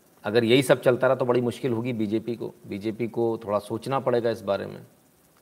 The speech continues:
और तमाम सारे और लोगों को भी सोचना पड़ेगा, क्योंकि, अ, अल्टीमेटली अगर कुछ हर्ट होने हैं तो वो बीजेपी के इंटरेस्ट हर्ट होने हैं। इसमें नुकसान जो होगा वो बीजेपी का नुकसान होगा, मुझे ऐसा लगता है।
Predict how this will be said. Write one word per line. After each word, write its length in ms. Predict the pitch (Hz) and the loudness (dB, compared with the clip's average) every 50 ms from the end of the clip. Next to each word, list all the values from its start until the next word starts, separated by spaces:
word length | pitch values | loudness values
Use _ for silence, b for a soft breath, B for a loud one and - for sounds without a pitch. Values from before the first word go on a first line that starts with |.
| - - | -8 -4
और 480 | 98 98 101 101 98 98 92 - - - _ _ _ _ _ _ _ _ _ _ _ _ _ _ _ _ _ _ _ _ _ _ _ _ _ _ _ - | -2 0 2 0 0 -2 -4 -8 -14 -20 _ _ _ _ _ _ _ _ _ _ _ _ _ _ _ _ _ _ _ _ _ _ _ _ _ _ _ 0
तमाम 240 | 143 139 147 147 147 | 2 4 4 4 4
सारे 180 | 127 135 131 131 | 4 4 4 6
और 120 | 123 117 | 6 6
लोगों 180 | 117 117 113 107 | 4 2 2 0
को 100 | 117 110 | -2 -2
भी 80 | 113 | -2
सोचना 320 | 104 113 107 98 107 110 101 | -2 -4 -4 -4 -4 -4 -2
पड़ेगा, 320 | 107 107 110 113 135 156 B B B B B B B B B B B _ - | -2 0 0 0 -2 -4 B B B B B B B B B B B _ -2
क्योंकि, 600 | 139 127 127 - 131 127 123 120 117 113 - - 104 | -2 0 0 0 0 0 2 2 0 0 -4 -6 -8
अ, 180 | 104 98 98 - | -6 -6 -4 0
अल्टीमेटली 800 | 123 123 127 - 160 156 156 139 151 160 156 160 160 160 - - - - | 0 0 2 2 2 2 2 0 0 2 2 4 2 2 0 -4 -8 -8
अगर 220 | 135 135 160 180 | 0 2 2 2
कुछ 300 | - - 185 170 - - | 4 4 0 0 0 0
हर्ट 160 | 120 127 127 113 | -2 -2 0 0
होने 220 | 113 117 120 117 | -2 -2 0 0
हैं 120 | 120 135 | -2 -2
तो 80 | 135 151 | -2 -4
वो 60 | 139 | -2
बीजेपी 400 | 120 107 113 104 110 104 120 127 | -2 -2 -2 -2 -2 -4 -4 -2
के 80 | 120 131 | -2 -2
इंटरेस्ट 340 | 120 110 107 123 120 - 110 | -2 -2 -2 -4 -4 -4 -6
हर्ट 160 | 98 92 92 | -6 -6 -6
होने 140 | 90 92 98 | -6 -6 -6
हैं। 60 | 117 | -6
इसमें 180 | 117 - 156 | -4 -4 -2
नुकसान 420 | 160 139 120 - - - 160 190 170 | -2 -2 -4 -4 -2 0 0 0 0
जो 60 | 143 | 0
होगा 140 | 120 110 76 | -2 -2 -4
वो 60 | 160 | -4
बीजेपी 380 | 151 117 98 98 98 - 110 104 | -6 -6 -8 -6 -8 -8 -8 -8
का 80 | 110 | -8
नुकसान 340 | 104 101 95 - - 95 92 | -10 -10 -12 -14 -14 -14 -14
होगा, 180 | 90 98 117 139 | -10 -8 -6 -6
मुझे 220 | 147 139 123 113 | -4 -2 -2 -2
ऐसा 160 | 92 - 98 | -2 -4 -6
लगता 320 | 92 87 - - - - - | -10 -10 -12 -16 -16 -16 -16
है। 120 | - - | -16 -18